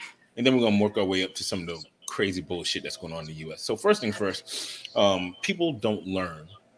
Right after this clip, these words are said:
from their mistakes, right? Even if it is in a movie. So apparently scientists are trying to recreate the Tasmanian tiger,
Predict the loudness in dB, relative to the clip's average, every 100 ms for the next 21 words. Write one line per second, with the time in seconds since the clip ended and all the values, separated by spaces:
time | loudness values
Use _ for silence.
0 | _ -8 -6 -4 -6 -6 -6 -10 -12 -12
1 | -6 -2 6 6 8 4 2 0 -2 -2
2 | -2 -4 -2 0 0 -2 -8 -12 -8 2
3 | 4 6 4 0 0 -2 0 -2 -4 -6
4 | -8 -6 -6 -4 -4 -4 0 2 0 -4
5 | -12 -10 -4 -4 -2 -2 0 0 -2 -2
6 | 0 0 -4